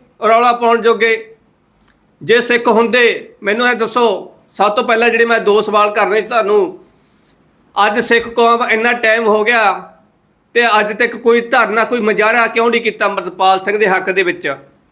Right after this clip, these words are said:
ਇੰਨੇ ਜਥੇਬੰਦੀਆਂ ਨੇ, ਦੋ ਲੱਖ ਨੇ ਤਾਂ ਵੋਟ ਪਾਈ ਆ, ਚਾਰ ਲੱਖ ਵੋਟਾਂ ਪਈਆਂ ਨੇ, ਚਾਰ ਲੱਖ ਬੰਦਾ ਉਹ ਲਾ ਲਓ ਤੇ ਵੱਖ-ਵੱਖ ਸਾਰੇ ਪੰਜਾਬ ਦੇ ਵਾਸੀ ਲਾ ਲਓ, ਕਿੰਨੇ ਲੱਖ ਬਣਦਾ। ਤੇ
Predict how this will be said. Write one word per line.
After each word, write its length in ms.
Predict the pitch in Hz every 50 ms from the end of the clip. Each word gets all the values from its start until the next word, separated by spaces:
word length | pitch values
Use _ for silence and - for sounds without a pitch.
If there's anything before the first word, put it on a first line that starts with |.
| _ _ _ _ _ _ _ _ _ _ _ _ _ - _ _ _ _ _ _ _ _ _ - 196
ਇੰਨੇ 220 | 185 196 226 240
ਜਥੇਬੰਦੀਆਂ 680 | 233 202 226 190 226 233 233 233 226 226 220 233 233 240
ਨੇ, 380 | 233 233 226 202 170 - - - _ -
ਦੋ 380 | 165 139 185 202 220 240 240 240
ਲੱਖ 360 | 226 214 208 202 208 - 220
ਨੇ 100 | 226 233
ਤਾਂ 120 | 233 233
ਵੋਟ 280 | 202 185 196 208 214 208
ਪਾਈ 340 | 214 233 220 226 233 233 233
ਆ, 320 | 226 208 180 156 - - - - _ _ _ _ _ _ _ _ _ _ _ _ -
ਚਾਰ 280 | 202 202 214 226 226
ਲੱਖ 240 | 226 233 226 226 -
ਵੋਟਾਂ 320 | 202 214 214 214 226 240 233
ਪਈਆਂ 340 | 233 240 233 233 240 240
ਨੇ, 400 | 240 240 240 220 208 - - - - _ -
ਚਾਰ 260 | - 208 208 220 226
ਲੱਖ 220 | 226 233 220 220 226
ਬੰਦਾ 260 | 202 220 220 214 214
ਉਹ 120 | 214 240
ਲਾ 160 | 240 233 220 220
ਲਓ 420 | 226 226 214 190 - - - _ _ _ _ _ _ _ _ _ _ _ _ _ _ _ _ _ _ _ _ _ _ _ _ _ -
ਤੇ 80 | 202
ਵੱਖ-ਵੱਖ 520 | 214 170 202 196 196 202 226 240 220 208 208
ਸਾਰੇ 220 | 214 214 240 254
ਪੰਜਾਬ 440 | 254 247 220 220 214 214 214 214 208
ਦੇ 80 | 220 226
ਵਾਸੀ 320 | 190 214 226 - - 226
ਲਾ 180 | 214 214 208 202
ਲਓ, 120 | 214 220
ਕਿੰਨੇ 280 | 220 - 214 214 226 226
ਲੱਖ 320 | 214 208 202 208 - - - -
ਬਣਦਾ। 380 | 214 190 190 190 196 214 220 214
ਤੇ 380 | 214 233 233 226 208 214 -